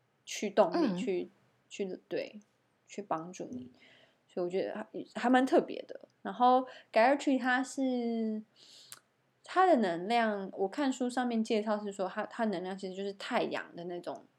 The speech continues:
Speaker 1: 能量，所以它可以照-，
Speaker 2: 嗯。
Speaker 1: 照亮整个你的身心灵的黑暗。然后，哦，对，然后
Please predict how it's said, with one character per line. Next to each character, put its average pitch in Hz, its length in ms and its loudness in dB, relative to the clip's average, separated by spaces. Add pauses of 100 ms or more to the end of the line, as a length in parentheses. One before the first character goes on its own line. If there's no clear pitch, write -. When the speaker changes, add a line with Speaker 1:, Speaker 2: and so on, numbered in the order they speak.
(140)
Speaker 1:
能 175 260 -6
量， 170 240 -4 (680)
所 - 160 0
以 226 40 2
它 226 140 6
可 208 140 0
以 180 80 0
照-， 196 420 6
Speaker 2:
嗯。 - 80 -12 (160)
Speaker 1:
照 185 300 8
亮 185 340 2
整 170 180 -6
个 175 280 -6
你 175 140 -8
的 - 420 -4 (320)
身 202 280 0
心 202 300 -2
灵 160 140 -4
的 156 100 -6
黑 160 240 -4
暗。 - 320 -8 (1000)
然 233 120 0
后， 339 180 6
哦， 320 40 6
对， 330 180 8
然 269 120 6
后 311 300 10